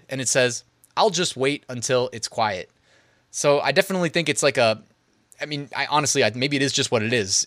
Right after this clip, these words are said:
what it appears to be. It's just a funny Halloween shirt for teachers to wear to elementary school, middle school, high school, whatever, you know? <laughs> Probably elementary school. Uh, I imagine the middle schoolers and high schoolers are probably better behaved.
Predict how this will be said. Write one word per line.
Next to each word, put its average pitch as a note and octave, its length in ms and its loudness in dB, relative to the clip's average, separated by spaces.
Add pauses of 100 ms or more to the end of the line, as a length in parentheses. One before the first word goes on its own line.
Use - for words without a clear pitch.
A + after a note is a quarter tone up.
(100)
what A#2+ 120 0
it A#2+ 60 -2
appears A#2 300 0
to B2+ 80 -6
be. A#2+ 200 0
It's A2 160 -2
just - 160 0
a - 60 0
funny D3+ 380 -2
Halloween C#3 460 0
shirt G#2+ 360 -4 (340)
for C#3+ 160 -2
teachers C#3 440 -2
to - 100 -6
wear G2 320 -2 (360)
to A#2+ 440 -2
elementary B2+ 480 0
school, F#2+ 380 -8
middle A#2 240 -2
school, F#2 220 -6
high A#2+ 100 0
school, G2 260 -6
whatever, G#2 460 -4
you B2 100 -8
know? C3 220 -4 (460)
<laughs> - 440 -14
Probably E3+ 240 4
elementary A2 380 -4
school. F#2 300 -8 (120)
Uh, B2 40 -4
I A2+ 180 2
imagine B2 420 -2
the G#2 360 -4
middle A#2+ 200 -2
schoolers G#2+ 320 -4
and G2 80 -10
high G#2+ 80 -4
schoolers G#2 340 -6
are G#2+ 60 -8
probably G#2 240 -4
better G2+ 240 -8
behaved. F#2+ 460 -14